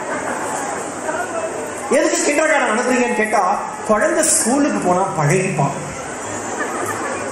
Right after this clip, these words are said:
நீங்க சமைக்க பழகிட்டா கல்யாணம் பண்ணீங்க எல்லாரும்? கல்யாணம் பண்ணிட்டு சமைச்சு பழகி எத்தனை பேர் கொண்டிருக்கீங்க? குழந்தை, உங்களால பார்த்துக்க முடியலன்னா ஸ்கூலுக்கு அனுப்புறீங்க. அப்ப ஆசிரியர்களிடம் கேள்வியே கேட்க கூடாது.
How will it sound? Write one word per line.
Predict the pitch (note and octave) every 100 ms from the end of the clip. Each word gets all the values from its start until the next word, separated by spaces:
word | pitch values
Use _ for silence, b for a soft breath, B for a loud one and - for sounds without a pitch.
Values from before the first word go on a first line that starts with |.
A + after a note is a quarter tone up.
| - - - - -
நீங்க | A3+ A3 -
சமைக்க | A3 C4+ B3
பழகிட்டா | F#3+ G#3+ - G3+
கல்யாணம் | G3 G#3+ G3+
பண்ணீங்க | F#3+ F#3
எல்லாரும்? | E3+ E3+ F3 B3 D3+ D#3 - - - - - - - G#4 E4 - - - - - -
கல்யாணம் | F3+ A3+ A#3+
பண்ணிட்டு | A3 A3 A3+ G#3
சமைச்சு | A3 A3
பழகி | G3+ G3+ A3
எத்தனை | - G3+ A3+
பேர் | G3
கொண்டிருக்கீங்க? | G#3 - F3+ D3 B2+ - - - - - - - - - - - - - - - - - A3
குழந்தை, | B3+ C#4 C4+ D#3 D3+ - - - - -
உங்களால | F3+ G#3 D4 D#4
பார்த்துக்க | A3 C4+ D4+ D#4 D#4
முடியலன்னா | D4 C#4+ E4
ஸ்கூலுக்கு | - D4+ D#4 B3+
அனுப்புறீங்க. | B3 A#3 - C#3 - - -
அப்ப | F#3 D4
ஆசிரியர்களிடம் | A3+ A3 D#4 D#4+ E4+ C#4 A#3+ C4 -
கேள்வியே | C#4 D#4+ D#4 D#4+ D#4+
கேட்க | C4+ D4+ C#4+
கூடாது. | B3+ G#3+ D#3